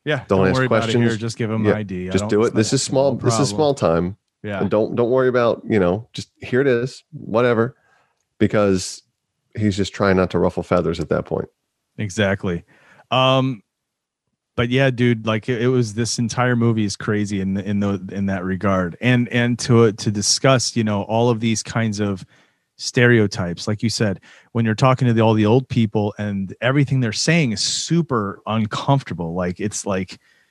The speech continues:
Speaker 1: like, you don't, you know what I mean? Like, the one dude's like, "I love Tiger Woods. He's great. You know, let me see your golf form."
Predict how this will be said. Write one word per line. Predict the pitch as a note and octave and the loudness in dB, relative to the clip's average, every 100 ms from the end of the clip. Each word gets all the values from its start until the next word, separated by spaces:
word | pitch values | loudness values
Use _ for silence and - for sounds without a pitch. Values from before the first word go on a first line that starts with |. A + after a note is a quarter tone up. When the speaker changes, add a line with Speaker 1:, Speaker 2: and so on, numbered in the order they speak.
| _ _ | _ _
Speaker 1:
like, | A2 - | -12 -6
you | |
don't, | B2+ D3+ - _ _ _ _ _ _ _ _ _ _ | -2 -4 -6 _ _ _ _ _ _ _ _ _ _
you | C3 | -4
know | E3 | 0
what | D#3+ | 2
I | |
mean? | D#3+ D#3+ D3+ | 2 2 2
Like, | C3 A#2+ | 0 0
the | |
one | C3+ C3+ | 0 0
dude's | C3 B2 | 0 0
like, | A#2 A2+ | -2 -2
"I | B2+ | 0
love | A#2+ D3+ C3 | 2 0 -2
Tiger | A#2 A2 G#2 | -4 -4 -4
Woods. | G2 F#2 E2+ - | -4 -6 -8 -6
He's | C3+ | -4
great. | B2 C3+ F3+ A2+ - | -2 2 2 2 -2
You | |
know, | G#2 A#2+ | -2 0
let | D3 | 0
me | |
see | D3 E3 | 0 0
your | D3+ C3+ | 0 0
golf | C#3+ D#3 C#3 | 2 2 0
form." | - G#2 F2+ E2 | -2 -2 -2 -6